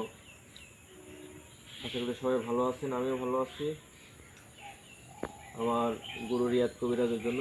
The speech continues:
সবাই দোয়া করবেন। আর আসলে কাজ করতে তো বিশ পঁচিশ মিনিট সময় লাগবে, অত বড় তো ভিডিও করা যায় না, সম্ভব না। তো আপাতত শ্মশানটা জাগাবো,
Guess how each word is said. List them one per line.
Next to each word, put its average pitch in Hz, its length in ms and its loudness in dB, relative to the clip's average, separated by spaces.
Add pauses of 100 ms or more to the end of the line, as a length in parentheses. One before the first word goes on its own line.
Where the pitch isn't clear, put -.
সবাই 135 240 2
দোয়া 123 220 6
করবেন। 127 280 2 (1200)
আর 107 200 -2 (1400)
আসলে 123 320 0 (240)
কাজ 123 120 0 (100)
করতে 127 280 -4
তো 127 140 -2
বিশ 123 180 -4
পঁচিশ 117 240 -6
মিনিট 147 220 -6
সময় 143 220 2
লাগবে, 165 260 -2
অত 131 180 0
বড় 127 180 4
তো 131 40 -2 (100)
ভিডিও 123 240 2
করা 120 220 2
যায় 113 180 0
না, 104 60 -6 (100)
সম্ভব 113 320 -2
না। - 60 -10 (1120)
তো 117 100 -4 (1900)
আপাতত 120 360 0 (400)
শ্মশানটা 135 480 -2
জাগাবো, 123 300 4